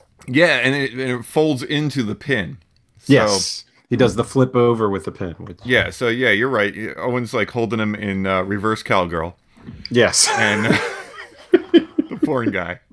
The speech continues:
Speaker 2: <laughs> Oh, goodness. Oh, goodness.
Speaker 1: Coco drop kicks him, and the momentum is supposed to carry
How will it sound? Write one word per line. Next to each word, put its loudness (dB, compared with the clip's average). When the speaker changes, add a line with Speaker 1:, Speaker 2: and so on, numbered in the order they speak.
Speaker 2:
<laughs> 4
Oh, 2
goodness. 2
Oh, 4
goodness. 4
Speaker 1:
Coco 0
drop 0
kicks -2
him, -2
and -2
the -2
momentum 0
is -10
supposed -2
to -6
carry 0